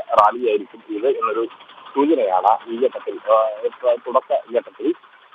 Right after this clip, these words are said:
ആ, സി പി എമ്മിന്റെ ഭാഗത്തുനിന്നും ലഭിക്കുന്നത്. എന്തായാലും പൗരത്വ സംരക്ഷണ നിയമത്തിനെതിരെ കേരളത്തിൽ വലിയ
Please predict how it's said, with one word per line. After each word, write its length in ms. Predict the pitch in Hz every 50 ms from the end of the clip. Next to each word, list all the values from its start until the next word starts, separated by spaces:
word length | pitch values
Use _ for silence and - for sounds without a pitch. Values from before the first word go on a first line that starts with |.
| 123
ആ, 160 | 117 113 113 113
സി 160 | - - 120
പി 140 | 107 123 120
എമ്മിന്റെ 240 | 117 120 117 110
ഭാഗത്തുനിന്നും 760 | - - 113 110 107 110 107 - 110 104 110 110 - - 104 107
ലഭിക്കുന്നത്. 520 | 98 92 117 101 - 98 90 87 - 117
എന്തായാലും 420 | 139 - - 139 139 156 160 170 - -
പൗരത്വ 460 | 147 135 143 156 170 170 - - 190
സംരക്ഷണ 580 | - - _ - 135 135 131 135 - - 147 143
നിയമത്തിനെതിരെ 720 | 131 120 120 117 117 110 - 117 117 110 104 113 123 131
കേരളത്തിൽ 560 | - - 120 110 110 113 117 - - 131 - - -
വലിയ 280 | 110 113 127 208 - -